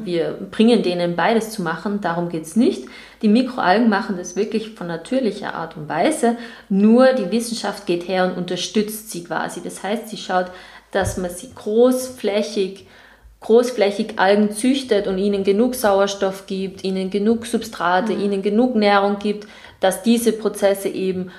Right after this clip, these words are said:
Speaker 1: noch schneller und noch, äh, eben im größeren Maße passieren, dass wir dann halt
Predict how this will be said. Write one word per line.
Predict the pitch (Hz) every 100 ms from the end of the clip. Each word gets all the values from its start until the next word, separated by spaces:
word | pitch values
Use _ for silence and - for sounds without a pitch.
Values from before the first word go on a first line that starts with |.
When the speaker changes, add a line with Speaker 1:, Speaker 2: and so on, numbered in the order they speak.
| -
Speaker 1:
noch | 196 202 208 202
schneller | - - 170 175 180 175 165
und | - 175 170 -
noch, | 185 180 180 180 - - - -
äh, | - 190 -
eben | 202 185
im | 196 208
größeren | 208 208 208 196 180
Maße | 143 175 175
passieren, | 175 170 - 170 165
dass | 160 160 165
wir | 165
dann | 170 165
halt | 160